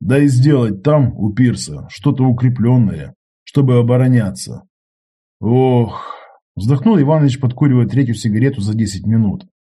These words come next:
"Не понравились мне эти сынки.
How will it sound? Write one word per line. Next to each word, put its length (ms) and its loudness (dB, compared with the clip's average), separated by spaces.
"Не 180 2
понравились 720 0
мне 180 0
эти 480 -2
сынки. 680 0